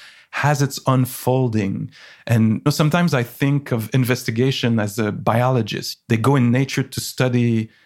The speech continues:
animals. They don't mess with animals. They don't start playing with animals or ask questions to the animal. They just stay in the bush and they watch. And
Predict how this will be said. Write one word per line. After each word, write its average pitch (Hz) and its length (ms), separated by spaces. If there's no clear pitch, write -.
animals. 120 600
They 143 120
don't 202 240
mess 151 360
with 113 140
animals. 123 340
They 123 60
don't 170 160
start 156 360
playing 151 280
with 120 200
animals 120 640
or 113 200
ask 123 180
questions 143 380
to 120 80
the 113 160
animal. 120 340
They 120 120
just 143 220
stay 208 140
in 185 100
the 131 80
bush 117 560
and 120 160
they 117 100
watch. 117 720
And 120 360